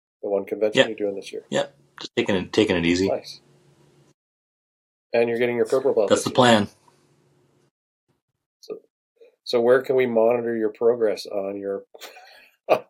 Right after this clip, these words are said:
Speaker 1: on your, uh,
Speaker 2: <laughs>
Speaker 1: tattooing and your jujitsu? 'Cause we'll all be watching now.
Speaker 2: Well, my, uh, are you asking for my socials?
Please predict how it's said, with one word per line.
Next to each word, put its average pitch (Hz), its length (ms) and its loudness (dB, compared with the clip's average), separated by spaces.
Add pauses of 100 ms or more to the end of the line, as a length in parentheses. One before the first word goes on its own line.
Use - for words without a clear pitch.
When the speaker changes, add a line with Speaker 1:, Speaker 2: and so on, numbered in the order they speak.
(320)
Speaker 1:
on 117 160 0
your, 113 320 4
uh, 107 380 -2
Speaker 2:
<laughs> - 80 -20
Speaker 1:
tattooing 143 580 6
and 180 200 4
your 196 100 6
jujitsu? 180 580 2
'Cause 110 200 0
we'll 127 180 2
all 135 240 4
be 147 80 2
watching 139 400 4
now. 104 220 0
Speaker 2:
Well, 101 180 8
my, 92 300 -2
uh, 90 320 -2
are 95 100 -4
you 98 180 -2
asking 95 300 -2
for 95 120 -6
my 90 80 0
socials? 123 500 0